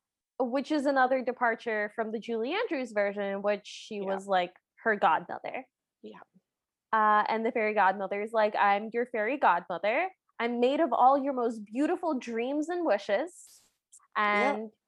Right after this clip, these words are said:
Speaker 1: Cinderella says, "I only have one dream." And the fairy godmother is like, "Oh, it's to go to the ball." And Cinderella dejectedly goes, "Oh, I know it's impossible."
Speaker 2: But it's impossible. And the fairy godmother essentially says,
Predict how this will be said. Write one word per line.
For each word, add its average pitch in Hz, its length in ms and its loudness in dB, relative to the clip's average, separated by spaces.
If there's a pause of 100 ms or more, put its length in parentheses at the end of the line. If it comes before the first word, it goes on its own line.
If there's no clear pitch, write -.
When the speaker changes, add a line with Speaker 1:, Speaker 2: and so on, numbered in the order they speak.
(280)
Speaker 1:
Cinderella 226 760 0
says, 240 320 0
"I 240 100 4
only 262 220 0
have 302 240 0
one 415 220 -4
dream." 240 520 -6 (1120)
And 220 460 0
the 226 80 -4
fairy 214 260 0
godmother 202 480 2
is 214 100 -6
like, 247 200 -2
"Oh, 508 160 6
it's 233 220 -2
to 311 100 -4
go 285 160 4
to 294 120 -6
the 269 80 2
ball." 202 520 4 (460)
And 240 300 -4
Cinderella 349 560 2
dejectedly 294 680 -2
goes, 302 420 4
"Oh, 330 480 2 (120)
I 285 100 -6
know 294 220 -2
it's 302 180 -6
impossible." 233 880 -2 (100)
Speaker 2:
But 302 120 0
it's 285 160 -8
impossible. 226 960 -4 (580)
And 233 100 0
the 247 40 -4
fairy 254 220 2
godmother 226 420 0
essentially 202 440 -4
says, 214 440 -2